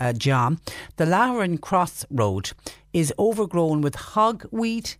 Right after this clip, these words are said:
It's very dangerous driving now," says, uh, John. Okay, we'll get on to the council and find out what's going on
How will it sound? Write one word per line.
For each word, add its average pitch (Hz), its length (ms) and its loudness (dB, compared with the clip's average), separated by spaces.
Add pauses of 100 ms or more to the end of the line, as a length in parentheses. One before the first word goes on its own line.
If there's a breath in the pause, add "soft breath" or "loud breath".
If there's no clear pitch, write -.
It's - 100 -16
very 202 200 0
dangerous 170 640 0
driving 175 560 0
now," 123 440 0
says, 123 800 -2
uh, 117 300 -2 (160)
John. 120 460 2 (380 loud breath)
Okay, 156 260 -2
we'll 143 120 0
get 151 160 -2
on 160 140 2
to - 120 -10
the 139 80 -4
council 147 460 -2
and 135 160 -2
find 139 240 -2
out 139 140 -2
what's 139 180 -8
going 139 300 0
on 131 300 0